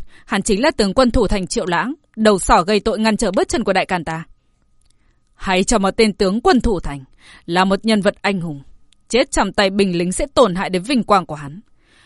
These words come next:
Để bản tướng quân giải quyết hắn, để cho hắn giữ thể diện mà lên đường. Vừa dứt lời đã thấy tướng quân Đại Càn cầm hai đại chùy đồng trong tay.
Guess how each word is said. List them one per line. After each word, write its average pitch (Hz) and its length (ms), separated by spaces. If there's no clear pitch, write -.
Để 190 240
bản 180 240
tướng 190 180
quân 240 200
giải 185 240
quyết 269 200
hắn, 185 280
để 190 220
cho 233 140
hắn 190 140
giữ 269 200
thể 202 180
diện 226 200
mà 208 80
lên 208 220
đường. 160 200
Vừa 190 200
dứt 285 200
lời 180 260
đã 175 100
thấy 185 160
tướng 180 200
quân 240 160
Đại 170 140
Càn 170 300
cầm 180 220
hai 185 240
đại 180 180
chùy 190 260
đồng 165 280
trong 190 240
tay. 165 300